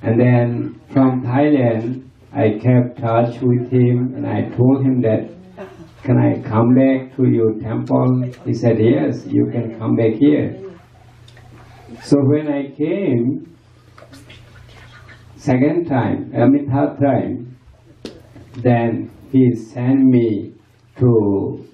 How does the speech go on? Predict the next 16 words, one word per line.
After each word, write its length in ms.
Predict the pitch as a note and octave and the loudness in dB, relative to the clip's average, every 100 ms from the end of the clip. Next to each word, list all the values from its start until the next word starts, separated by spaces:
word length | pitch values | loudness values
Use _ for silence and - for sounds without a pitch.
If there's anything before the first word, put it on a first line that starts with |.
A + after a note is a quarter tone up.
| A2+ | -10
Brooklyn 600 | A2+ B2+ B2+ B2 A2+ G#2+ B2 | 0 2 2 -2 -8 -8 -8
Temple. 480 | G#2 F2+ - - - _ _ _ _ _ - | -8 -8 -12 -14 -20 _ _ _ _ _ 0
And 200 | B2 C3 | 2 4
there 320 | D#3 C#3 - | 2 0 -2
I 100 | B2 | 0
met 340 | A#2+ B2+ B2+ A#2 | 2 2 0 0
Venerable 460 | A#2 A#2 A2+ G#2+ | -2 0 2 0
Buntun. 400 | A2 G#2+ G#2+ - - - _ - - - - - - F3+ F#3+ - - - A2 G#2+ G#2 - | 0 0 -2 -4 -8 -20 _ -20 -20 -20 -20 -20 -20 -20 -18 -18 -18 -16 -10 -10 -10 0
And 220 | C3+ C3 | 2 4
Venerable 580 | B2+ C#3+ D#3 E3 D#3+ D#3+ | 4 2 2 0 0 -2
Buntun 200 | D#3 D3+ | 0 2
also 840 | C#3+ C#3 D3+ C#3+ C3+ B2+ B2+ - - - - - _ _ _ _ _ _ _ - - | 0 0 0 2 2 2 0 -2 -10 -18 -18 -20 _ _ _ _ _ _ _ -20 -14
helped 360 | - C3 D3 D#3 | 0 2 2 0
me 140 | C#3 | -4
a 60 | B2+ | -4
lot. 340 | C3 F3 | -8 -10